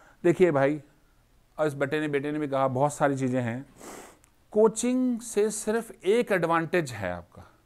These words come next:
एक आप रूटीन में काम कर लेते हैं, क्योंकि जब तक हमारे पे प्रेशर नहीं होता हम परफॉर्म नहीं करते। क्या ये सच है कि नहीं है बताइए आप।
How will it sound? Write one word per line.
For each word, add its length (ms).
एक 280
आप 240
रूटीन 500
में 200
काम 340
कर 180
लेते 280
हैं, 160
क्योंकि 260
जब 380
तक 200
हमारे 360
पे 140
प्रेशर 480
नहीं 120
होता 200
हम 120
परफॉर्म 460
नहीं 140
करते। 280
क्या 100
ये 140
सच 420
है 180
कि 100
नहीं 200
है 60
बताइए 340
आप। 140